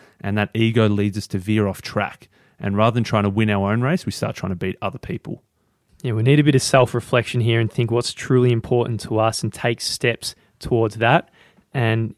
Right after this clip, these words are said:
Speaker 2: if someone else in the lane next to you values something else and is doing better in terms of that goal,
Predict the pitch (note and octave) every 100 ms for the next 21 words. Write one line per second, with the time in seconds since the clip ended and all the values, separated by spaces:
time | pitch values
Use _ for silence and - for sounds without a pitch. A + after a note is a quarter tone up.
0 | - C#3 - C3 A#2+ A2+ A#2+ - A2+ A2
1 | A#2 A2+ A2+ A#2 - A#2+ A#2 A2+ A#2 A#2
2 | A2+ A2+ G#2+ - A2 G#2+ A#2+ A#2 B2 B2+
3 | A2+ G#2+ G2+ A#2+ A#2 G#2+ A2 A2 G#2+ G2+
4 | _ _ _ _ _ - A#2 G#2 G#2 -
5 | A#2+ A2 G2+ G2 A2 C3 - C3 D3 D#3+